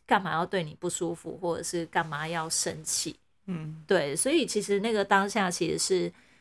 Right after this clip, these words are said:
Speaker 1: 呃，我是在，我是在找我自己的锚点。
Speaker 2: 嗯，嗯，
Speaker 1: 但是对你来讲，
Speaker 2: 嗯。
Speaker 1: 那个的，我的状态也就踩到你的锚点了，
Speaker 2: 嗯。
Speaker 1: 而且是很不舒服的。
Speaker 2: 嗯，嗯。
Speaker 1: 对，然后我记得那个时候你有去分享说，其-，其实也是因为这个很，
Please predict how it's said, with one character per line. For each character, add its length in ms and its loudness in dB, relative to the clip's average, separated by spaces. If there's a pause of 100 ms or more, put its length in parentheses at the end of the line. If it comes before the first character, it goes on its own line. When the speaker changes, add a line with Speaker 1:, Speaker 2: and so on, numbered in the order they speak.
(160)
Speaker 1:
呃， 300 -2
我 120 4
是 280 2
在， 560 2
我 100 0
是 160 0
在 160 4
找 180 4
我 160 4
自 220 0
己 160 -2
的 160 -6
锚 320 -4
点。 260 -6 (280)
Speaker 2:
嗯， 240 -2
嗯， 80 -12
Speaker 1:
但 180 2
是 180 2
对 220 4
你 140 -2
来 200 -4
讲， 300 -6
Speaker 2:
嗯。 40 -6
Speaker 1:
那 120 2
个 140 2
的， 320 -4 (160)
我 180 -2
的 140 -8
状 320 -2
态 360 -4 (120)
也 180 0
就 140 0
踩 260 -6
到 220 -6
你 100 -16
的 60 -14
锚 280 -18
点 160 -14 (120)
了， 60 -20
Speaker 2:
嗯。 40 -20 (120)
Speaker 1:
而 100 2
且 120 2
是 140 0
很 200 -6
不 120 -8
舒 240 -8
服 300 -16
的。 60 -20 (360)
Speaker 2:
嗯， 100 -12 (100)
嗯。 100 -16 (240)
Speaker 1:
对， 340 2
然 100 0
后 80 -2
我 80 4
记 200 6
得 80 2
那 80 0
个 100 2
时 100 -4
候 120 0
你 80 -4
有 180 -4
去 180 -2
分 220 -4
享 180 -4
说， 240 -4
其-， 300 -2
其 180 2
实 140 4
也 100 6
是 160 -6
因 140 0
为 160 2
这 140 -4
个 80 -12
很， 260 -8